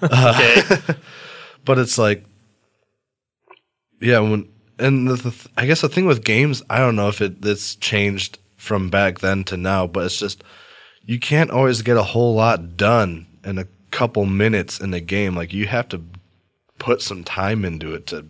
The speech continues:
Speaker 2: make any sort of, I guess, advancement in the game if that's what you're trying to do.
Speaker 1: Well, okay. Well, like, let's take a look at, like, Super Mario Brothers, the original one. You
Speaker 2: Yeah.
Speaker 1: know, the, the original one on the N E S.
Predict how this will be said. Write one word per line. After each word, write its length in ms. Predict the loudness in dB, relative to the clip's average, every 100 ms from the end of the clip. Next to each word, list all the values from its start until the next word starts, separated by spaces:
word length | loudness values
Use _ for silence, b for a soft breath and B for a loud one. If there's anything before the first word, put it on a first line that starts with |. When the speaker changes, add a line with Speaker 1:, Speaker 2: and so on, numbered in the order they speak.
| -12
Speaker 2:
make 380 | -6 -6 -4
any 240 | -6 -6 -4
sort 320 | -4 -4 -4
of, 260 | -6 -14 -20 b b b b
I 120 | -6 -6
guess, 400 | -4 -6 -8 -14 _ _ _ _ -8
advancement 800 | -6 0 2 2 0 -4 -6
in 160 | -6 -6
the 100 | -6
game 400 | -6 -4 -4 -8
if 120 | -12
that's 200 | -10 -10
what 160 | -12 -16
you're 60 | -10
trying 300 | -8 -6 -8
to 60 |
do. 420 | -10 -8 -6 -8 -8
Speaker 1:
Well, 220 | 0 0 0 2
okay. 380 | 2 2 -2 2
Well, 120 | 2
like, 240 | 4 2 2
let's 320 | 2 2 0
take 160 | 0
a 40 | 2
look 180 | 0 0
at, 60 |
like, 200 | -2 -4 -8
Super 380 | -10 -4 -4 -2
Mario 280 | -2 0 0
Brothers, 420 | -2 -6 -10 -10 -4
the 80 | 0
original 340 | 0 0 -4
one. 200 | -8 -16 _ _ _ _ _ _ _ _ _ _ _ _ _ _ _ _
You 120 | 0 2
Speaker 2:
Yeah. 100 | 2
Speaker 1:
know, 120 | -2 -10
the, 240 | -8 -4 0
the 100 | 0
original 340 | 0 -2 -2
one 140 | -2 -2
on 120 | -2
the 100 | -2
N 120 | -4
E 100 | -4
S. 220 | -4 -6